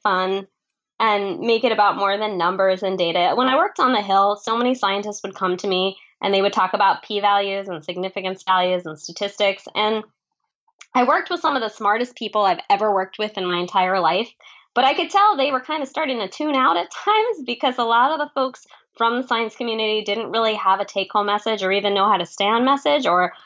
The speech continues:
were printing out PowerPoint slides and not really speaking English. <laughs> So I, I can understand how it often comes across that way. And I think it's really, it's on us in the science community to be better storytellers. And, like,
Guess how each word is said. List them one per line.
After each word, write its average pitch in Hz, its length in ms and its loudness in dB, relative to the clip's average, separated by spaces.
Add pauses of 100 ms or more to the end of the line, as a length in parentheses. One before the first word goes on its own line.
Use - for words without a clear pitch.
(200)
were 196 80 0
printing 254 320 2
out 185 180 0
PowerPoint 226 560 0
slides 220 560 2
and 202 160 -4
not 196 240 -2
really 208 220 -4
speaking 196 420 -6
English. 214 680 -4
<laughs> - 40 -20 (720)
So 381 280 0 (560)
I, 311 200 4
I 359 160 0
can 370 140 -2
understand 392 600 -4
how 320 140 2
it 269 40 2
often 254 280 0
comes 262 200 -2
across 247 400 0
that 220 160 0
way. 202 80 -4
And 202 100 -6
I 226 100 -8
think 427 260 -8
it's - 180 -12
really, 240 560 -4 (720)
it's 262 260 -2
on 302 260 4 (180)
us 220 580 0
in 240 180 -4
the 254 80 -4
science 240 300 -6
community 208 540 -2
to 196 200 -2
be 208 360 -4
better 190 320 2
storytellers. 196 1120 -2 (100)
And, 208 420 -2
like, 208 200 0